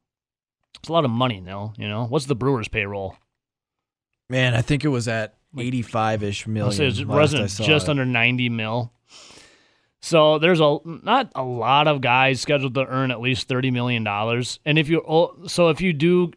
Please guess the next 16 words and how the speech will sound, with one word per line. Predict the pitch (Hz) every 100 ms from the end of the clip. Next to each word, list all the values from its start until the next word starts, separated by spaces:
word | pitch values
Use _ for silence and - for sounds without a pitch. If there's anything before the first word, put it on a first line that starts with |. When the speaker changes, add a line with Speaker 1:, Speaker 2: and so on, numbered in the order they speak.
| - 127
Speaker 1:
are | 139
scheduled | - 180 170 160
to |
earn | 156 147
thirty | 156 151 147
mil | 139 139
for | - 127
a |
full | - 143
season, | 131 143 127 110 104 131
instead | 131 - 151 147
and | 135
under | 135 131
this | 123 -
new | 139 123
deal, | 131 127 104 101